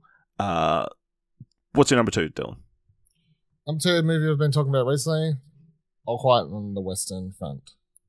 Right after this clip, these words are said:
Speaker 2: Uh, really, really good movie. I think it's gonna be in a lot of people's, like, talked about best movies list for sure.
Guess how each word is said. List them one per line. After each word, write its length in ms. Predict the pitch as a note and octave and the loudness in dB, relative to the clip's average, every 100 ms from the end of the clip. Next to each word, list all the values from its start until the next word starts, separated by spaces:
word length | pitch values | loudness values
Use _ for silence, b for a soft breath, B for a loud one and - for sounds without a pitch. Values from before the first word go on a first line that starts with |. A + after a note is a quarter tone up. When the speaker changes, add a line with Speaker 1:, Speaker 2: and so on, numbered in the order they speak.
| - | -18
Speaker 2:
Uh, 360 | D#2+ D2+ D2 - _ _ _ _ | -14 -12 -14 -16 _ _ _ _
really, 200 | A2 G#2+ | -2 0
really 200 | G2+ F#2+ | 0 -2
good 160 | F#2+ F2+ | -4 -10
movie. 380 | E2+ F2 F2+ F#2+ E2+ | -10 -10 -8 -8 -8
I 40 | |
think 140 | G#2 | -8
it's 80 | G2+ | -8
gonna 140 | G2+ F#2 | -6 -6
be 100 | G2 | -4
in 60 | |
a 40 | F#2 | -4
lot 120 | F#2+ | -6
of 80 | G2 | -6
people's, 540 | G2 G2+ F#2+ - - - - - F#2+ D#2 _ D2+ | -6 -6 -10 -12 -18 -20 -20 -10 -10 -10 _ -12
like, 120 | F#2 | -12
talked 240 | - G#2+ - | -8 -8 -4
about 320 | G#2 G#2+ - _ _ - | -2 -2 -2 _ _ -10
best 180 | G2+ G2 | -8 -6
movies 340 | G2 F#2+ F#2+ F2+ | -6 -6 -6 -6
list 300 | G2 - - | -6 -8 -10
for 80 | |
sure. 500 | F#2 F2+ F2 F2 F2+ | -12 -10 -6 -6 -6